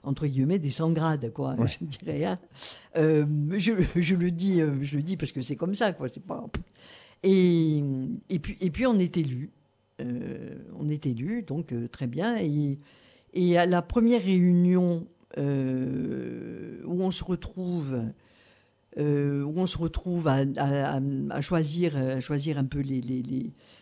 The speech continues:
Speaker 1: les, les domaines dans lesquels on va, on va œuvrer les uns et les autres. Euh, quand il dit urbanisme, ben, je me retrouve à lever le doigt.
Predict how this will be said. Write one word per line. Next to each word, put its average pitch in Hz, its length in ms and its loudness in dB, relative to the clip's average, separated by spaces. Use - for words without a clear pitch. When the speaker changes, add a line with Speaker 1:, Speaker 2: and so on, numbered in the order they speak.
Speaker 1:
les, - 600 -6
les 143 100 0
domaines 170 460 4
dans 139 100 0
lesquels 143 340 0
on 135 80 2
va, 131 320 -2
on 127 100 -2
va 135 140 -2
œuvrer 135 400 -2
les 139 240 -2
uns 151 60 0
et 147 120 2
les 127 240 -2
autres. 214 340 -6
Euh, 139 680 4
quand 214 280 4
il 175 120 -2
dit 170 220 -2
urbanisme, 165 880 2
ben, 156 140 2
je 151 100 0
me 156 80 2
retrouve 156 320 -2
à 190 40 0
lever 151 220 0
le 139 140 -2
doigt. 120 280 -6